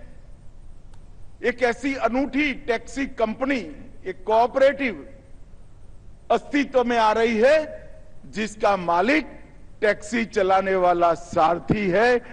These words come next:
कोई कंपनी नहीं। ये सहकार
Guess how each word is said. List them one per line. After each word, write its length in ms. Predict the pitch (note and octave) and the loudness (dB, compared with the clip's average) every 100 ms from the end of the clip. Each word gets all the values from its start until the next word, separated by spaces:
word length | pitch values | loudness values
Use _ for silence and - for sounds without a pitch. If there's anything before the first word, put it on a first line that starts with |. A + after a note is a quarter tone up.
| - - - - - | -16 -16 -16 -16 2
कोई 160 | G3+ | 2
कंपनी 500 | G#3 F#3 F3 F#3 F3 | 4 0 0 -2 -2
नहीं। 420 | E3 C#3+ C#3+ D#3 C3+ - - - - - - - - - - - - - - - - - - - - - - - - - - - - | -4 -6 -8 -10 -14 -16 -16 -16 -18 -18 -20 -18 -18 -18 -18 -18 -18 -18 -20 -20 -20 -20 -20 -20 -20 -20 -20 -20 -20 -20 -18 -16 -6
ये 80 | A3+ | -6
सहकार 880 | A#3 A#3 A3+ C4 C#4 D4 D4+ C#4+ | 2 2 2 4 4 4 -2 -12